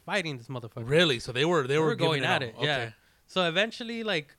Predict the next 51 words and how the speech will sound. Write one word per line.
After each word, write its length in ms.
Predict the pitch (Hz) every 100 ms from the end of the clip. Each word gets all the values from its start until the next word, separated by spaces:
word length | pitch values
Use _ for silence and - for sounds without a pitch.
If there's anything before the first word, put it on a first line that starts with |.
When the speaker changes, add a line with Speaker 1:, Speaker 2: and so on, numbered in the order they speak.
| _ 156
Speaker 1:
I 100 | 151
was 100 | 147
like, 160 | 139
"I'm 120 | 156 151
just 140 | 147
gonna 140 | 139
fucking 300 | 120 135 123
go 100 | 117
home. 220 | 117 120 120
Nothing's 300 | 131 151 139
gonna 160 | 135 120
happen." 300 | 123 123 147
And 100 | 170
then, 120 | 180
like, 180 | 180 139
I 100 | 143
was 140 | 156
at 100 | 127 _ -
my 180 | 139
pad, 200 | 123 135 135
and 80 |
I 40 | 135
was 100 | 135
like, 60 |
"What 100 | 120
the 60 | 135
fuck 200 | - 131
do 80 | 127
I 60 |
do 100 | 123
tomorrow? 480 | 120 120 104 117 139
Do 100 | 131
I 60 | 113
show 140 | -
up 80 | 110
to 120 | -
work?" 460 | 92 98 117 127 131
Like, 240 | 123 113 120
you 80 | 147
know, 100 | 175
like, 200 | 180 135
Speaker 2:
Asshole. 220 | 127 104 - - -
And 120 | 165
it, 100 | 160
was 140 | 160 156
that 160 | 170
all 120 | 151 170
your 100 | 196
equipment 420 | 165 - 180 190
in 60 | 202
there? 220 | 226